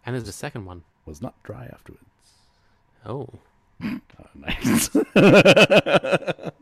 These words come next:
Speaker 1: Nice segue into La Femme Nikita.
Speaker 2: <laughs> I remember this too. Like, it's, like, one of those, like, middling sort of, um, shows. It was like,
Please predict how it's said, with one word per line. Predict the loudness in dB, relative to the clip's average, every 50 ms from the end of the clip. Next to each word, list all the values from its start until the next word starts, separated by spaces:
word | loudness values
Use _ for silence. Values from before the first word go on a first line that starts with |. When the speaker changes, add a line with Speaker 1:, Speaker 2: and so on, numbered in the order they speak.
| -8 -4
Speaker 1:
Nice | 0 0 2 2 0 0 -2
segue | 0 0 0 0 0 -2
into | -2 -2 -4 -4 -4 -4 -4 -4
La | -2 -4 -6
Femme | -4 -4 -4 -4 -4
Nikita. | -6 -8 -8 -10 -14 -12 -10 -10 -10 -6 -4 -4 -4 -4 -6 -10 -10 -12 -14 -14 -14 -10 -4 0
Speaker 2:
<laughs> |
I | 2 2 2 0 -2 -6 -6 -6 -6 -8 -10 -10 -12 -12 -10 -10 -10 -10 -12 -14 -14 -8 -4 -2 -2
remember | 0 -2 -2 -4 -6
this | -6 -8 -4
too. | 0 0 2 2 2
Like, | 2 0 0 0
it's, | -2 -4 -4
like, | -4 -4 -4 -4
one | -4 -4 -2
of | -2
those, | -2 -2 -2 -4
like, | -4 -6 -6
middling | -6 -8 -8 -8 -8 -6 -6 -4 -4 -4 -6 -8
sort | -8 -8 -10
of, | -10 -10 -10 -10
um, | -10 -8 -8 -10 -10 -12
shows. | -10 -8 -6 -6 -6 -4
It | -4
was | -4 0 0
like, | 0 0 0 -2 -10 -18